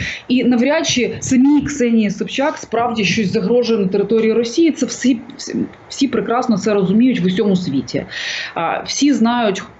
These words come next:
who is who, е, в Російській Федерації, хто справжня опозиція, хто не справжня опозиція. Я думаю, що Ксенії Собчак тут не треба зараз розігрувати з себе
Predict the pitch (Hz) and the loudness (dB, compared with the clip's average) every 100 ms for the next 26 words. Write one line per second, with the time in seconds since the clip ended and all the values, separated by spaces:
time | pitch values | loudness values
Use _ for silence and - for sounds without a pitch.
0 | - 254 254 233 - 202 180 - 269 302 | -4 2 2 2 2 0 -2 0 2 2
1 | 294 - - - 180 175 170 190 208 196 | 0 -10 -20 -8 -4 -2 0 2 2 2
2 | 202 185 190 185 185 233 269 196 196 180 | 0 0 -2 -2 0 0 0 -2 -2 -2
3 | 233 277 220 185 175 165 165 175 - 233 | -2 0 2 0 0 0 -2 -4 -2 0
4 | 214 226 226 - 202 170 175 160 151 160 | 2 2 0 -2 -2 0 0 0 0 -2
5 | 160 151 175 208 269 285 277 226 - 269 | -2 -2 0 0 4 4 4 0 -2 2
6 | 240 233 233 277 269 226 185 220 220 190 | 2 0 -2 -2 -2 -2 0 0 0 -2
7 | 156 160 160 160 160 180 185 196 190 175 | 0 -2 0 -2 -2 0 0 2 2 0
8 | 170 165 - - 202 175 165 156 | 0 -2 -4 -2 -2 0 0 -2